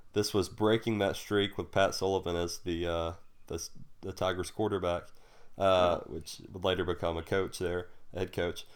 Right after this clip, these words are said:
Speaker 1: Uh, Auburn's, uh, forty-nine points were the most put on Bama since Sewanee in nineteen oh seven at the time. <laughs> So,
Speaker 2: Oh my gosh.
Speaker 1: yeah,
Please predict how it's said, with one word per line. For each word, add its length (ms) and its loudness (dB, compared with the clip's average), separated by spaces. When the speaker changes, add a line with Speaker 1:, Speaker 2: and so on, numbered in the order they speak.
Speaker 1:
Uh, 240 10
Auburn's, 600 8
uh, 160 6
forty-nine 500 4
points 360 2
were 40 -6
the 100 4
most 320 2
put 180 2
on 180 2
Bama 380 2
since 300 -2
Sewanee 640 2
in 220 -4
nineteen 340 -2
oh 100 2
seven 400 -2
at 120 -6
the 100 -4
time. 360 -6
<laughs> 200 -16
So, 340 0
Speaker 2:
Oh 40 6
my 120 -2
gosh. 760 -2
Speaker 1:
yeah, 300 0